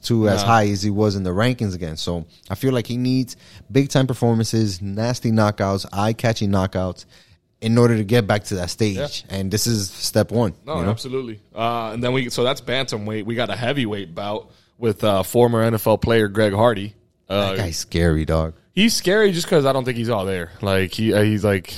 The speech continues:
Speaker 2: you know what I
Speaker 1: Bro,
Speaker 2: mean? I think
Speaker 1: you know how
Speaker 2: the
Speaker 1: people say there's some screws missing?
Speaker 2: Yeah,
Speaker 1: He's,
Speaker 2: yeah, I
Speaker 1: he's
Speaker 2: think he has
Speaker 1: missing
Speaker 2: a
Speaker 1: a
Speaker 2: couple s-,
Speaker 1: panel.
Speaker 2: yeah,
Speaker 1: A
Speaker 2: he's
Speaker 1: panel with the screws.
Speaker 2: Yeah,
Speaker 1: A panel
Speaker 2: and
Speaker 1: that
Speaker 2: a
Speaker 1: holds
Speaker 2: circuit
Speaker 1: up.
Speaker 2: board.
Speaker 1: <laughs>
Speaker 2: Like, he's missing, like,
Speaker 1: He's
Speaker 2: a whole
Speaker 1: missing
Speaker 2: circuit
Speaker 1: all
Speaker 2: board,
Speaker 1: that
Speaker 2: bro.
Speaker 1: shit, dog.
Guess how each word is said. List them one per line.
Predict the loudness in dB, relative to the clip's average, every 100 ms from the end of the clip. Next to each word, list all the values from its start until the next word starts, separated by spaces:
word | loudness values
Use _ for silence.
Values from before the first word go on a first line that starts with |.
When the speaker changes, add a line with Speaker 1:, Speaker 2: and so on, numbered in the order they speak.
| -14 -14
Speaker 2:
you | -8 0
know |
what | 0
I |
Speaker 1:
Bro, | 2
Speaker 2:
mean? | -2 -6 -8
I |
think | -6 0
Speaker 1:
you | 4
know |
how | 4
Speaker 2:
the | 2
Speaker 1:
people | 0 0
say | 0 0
there's | 0 -2
some | -4
screws | -6 -2 -2 -2
missing? | -4 -4 -6 -8 -4
Speaker 2:
Yeah, | 4
Speaker 1:
He's, | 8 8
Speaker 2:
yeah, |
I | 6
Speaker 1:
he's | 4
Speaker 2:
think |
he | 4
has | 4
Speaker 1:
missing |
Speaker 2:
a | 4
Speaker 1:
a |
Speaker 2:
couple | 4 4
s-, | 2
Speaker 1:
panel. | 0
Speaker 2:
yeah, | 0 0
Speaker 1:
A | 0
Speaker 2:
he's | 0
Speaker 1:
panel | 4 4 4 0
with | 4 6 6
the | 2
screws. | -2 0 0 0 -8 -20 _
Speaker 2:
Yeah, | -2 0
Speaker 1:
A | 2
panel | 2 2
Speaker 2:
and | 4
Speaker 1:
that | 6
Speaker 2:
a |
Speaker 1:
holds | 6 6 8
Speaker 2:
circuit | 8
Speaker 1:
up. | 8
Speaker 2:
board. | 4 0 2
Speaker 1:
<laughs> | 0 0 -2 -2 -8 -10 -4
Speaker 2:
Like, | -2
he's | 0 0
missing, | 2 2 2
like, | 2
Speaker 1:
He's | 2
Speaker 2:
a |
whole | 4
Speaker 1:
missing | 4 4 4
Speaker 2:
circuit | 8
Speaker 1:
all | 8 6
Speaker 2:
board, | 4
Speaker 1:
that | 0
Speaker 2:
bro. | 0
Speaker 1:
shit, | -2 -6 -6
dog. | -8 -8